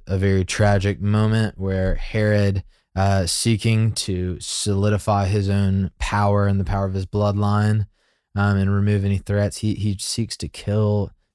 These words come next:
this child whose birth aligns with the prophets. Um, you know, Matthew's continuing his quest of, like, cementing Jesus as this champion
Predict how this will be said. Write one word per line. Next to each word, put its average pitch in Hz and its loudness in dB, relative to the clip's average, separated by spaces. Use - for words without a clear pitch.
this 95 -4
child 95 -2
whose 90 -2
birth 92 -2
aligns 95 0
with 92 0
the - -6
prophets. 92 -2
Um, 107 2
you 120 2
know, 127 4
Matthew's 123 2
continuing 117 2
his 101 0
quest 104 0
of, 98 0
like, 92 0
cementing 107 2
Jesus 98 0
as 95 -4
this 92 -2
champion 98 0